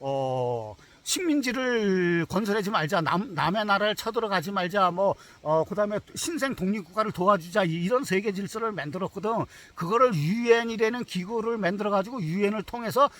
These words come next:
세계의 신질서, 국제 질서를 만들자. 이것이 이제 얄타 회담이거든요. 근데 지금 뭐 유엔, 유엔이 제대로 힘을 써요? 어?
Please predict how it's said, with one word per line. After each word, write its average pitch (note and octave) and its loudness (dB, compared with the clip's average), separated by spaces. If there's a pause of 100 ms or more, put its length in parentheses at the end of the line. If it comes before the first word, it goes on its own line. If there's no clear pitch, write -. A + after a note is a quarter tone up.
(100)
세계의 A3 2
신질서, A3 -4
국제 F#3 -6
질서를 G3+ -8
만들자. G3 0 (220)
이것이 F#3+ -4
이제 G3 0
얄타 E3 2
회담이거든요. F3 0 (520)
근데 G#4 -4
지금 D#4+ 0
뭐 C4+ 6
유엔, B3+ 4
유엔이 A#3+ 0
제대로 F#3+ 2
힘을 A#3+ -6
써요? A#3 -2
어? B3 -6